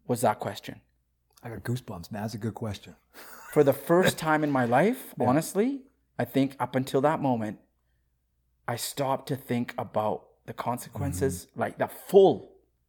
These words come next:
Speaker 1: impact and consequence of my actions on my family.
Speaker 2: Yeah, kinda how it impacted them, eh?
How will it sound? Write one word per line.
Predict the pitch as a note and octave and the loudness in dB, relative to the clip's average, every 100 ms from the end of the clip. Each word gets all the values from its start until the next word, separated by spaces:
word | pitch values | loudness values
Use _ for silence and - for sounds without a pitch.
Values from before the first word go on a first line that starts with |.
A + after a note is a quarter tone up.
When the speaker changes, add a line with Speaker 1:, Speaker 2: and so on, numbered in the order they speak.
| _ _ _ _ _ - | _ _ _ _ _ -4
Speaker 1:
impact | B2+ A#2+ A#2+ A#2 G#2+ | -2 -2 -4 -6 -8
and | A2 | -10
consequence | A2+ A2 - A2 A2 | -10 -10 -10 -10 -8
of | G#2 | -8
my | G#2+ G#2 | -6 -6
actions | G#2 - F#2+ G2 - - | -8 -12 -10 -10 -12 -12
on | G2 | -10
my | F#2+ | -10
family. | - G2+ B2+ - _ - | -10 -10 -12 -18 _ -14
Speaker 2:
Yeah, | F2 E2 | -12 -12
kinda | - G#2+ | -8 -6
how | F#2+ A2+ G#2 | -2 -2 -2
it | |
impacted | G2+ G2+ F#2 - F2+ | -4 -6 -10 -12 -14
them, | F2 D2+ | -14 -16
eh? | E2+ | -18